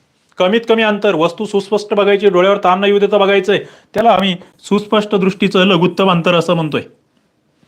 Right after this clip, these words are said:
आणि वस्तूच्या त्या स्थानाला डोळ्याचा निकट बिंदू असं सुद्धा आम्ही म्हणतोय. बघा,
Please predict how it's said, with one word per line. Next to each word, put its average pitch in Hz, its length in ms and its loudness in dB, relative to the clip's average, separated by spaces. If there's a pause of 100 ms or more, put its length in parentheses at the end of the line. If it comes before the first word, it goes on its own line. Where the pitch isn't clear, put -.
(1040)
आणि 151 160 -2
वस्तूच्या 180 460 0
त्या 196 140 0
स्थानाला 160 440 0
डोळ्याचा 147 420 -2
निकट 147 380 -2
बिंदू 185 320 2
असं 160 280 -4
सुद्धा 123 360 -10
आम्ही 113 140 -12
म्हणतोय. 98 260 -18
बघा, 110 140 -12